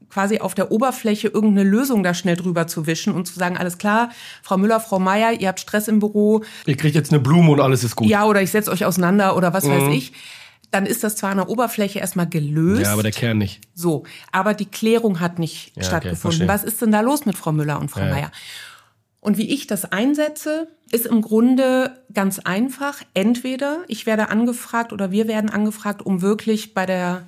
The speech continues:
Speaker 1: Klärung und Lösung eines Konflikts zu helfen. Dann
Speaker 2: Okay.
Speaker 1: gehen wir als Facilitatoren da rein. Ja, ich erkläre es gleich. Guck mal, er ist
Speaker 2: Nein,
Speaker 1: schon
Speaker 2: nein,
Speaker 1: ganz
Speaker 2: alles,
Speaker 1: gespannt.
Speaker 2: ich bin immer nur beeindruckt, wie du das, wie dir das über die Lippen geht.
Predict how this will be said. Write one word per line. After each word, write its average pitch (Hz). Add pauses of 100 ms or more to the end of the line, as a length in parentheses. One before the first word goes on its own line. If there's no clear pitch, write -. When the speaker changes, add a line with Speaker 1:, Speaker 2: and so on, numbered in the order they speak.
(380)
Speaker 1:
Klärung 214
und 175
Lösung 196
eines 180
Konflikts 175
zu -
helfen. 165
Dann 226
Speaker 2:
Okay. 208
Speaker 1:
gehen 202
wir 190
als 175
Facilitatoren 180
da 254
rein. 254 (200)
Ja, 156
ich 175
erkläre 151
es -
gleich. 131
Guck -
mal, 170
er 156
ist 156
Speaker 2:
Nein, 185
Speaker 1:
schon 208
Speaker 2:
nein, 240 (100)
Speaker 1:
ganz 247
Speaker 2:
alles, 247
Speaker 1:
gespannt. 247
Speaker 2:
ich 190
bin 277
immer 262
nur 269 (220)
beeindruckt, 214
wie 214
du 196
das, 190
wie 180
dir 180
das 170
über 165
die 147
Lippen -
geht. 143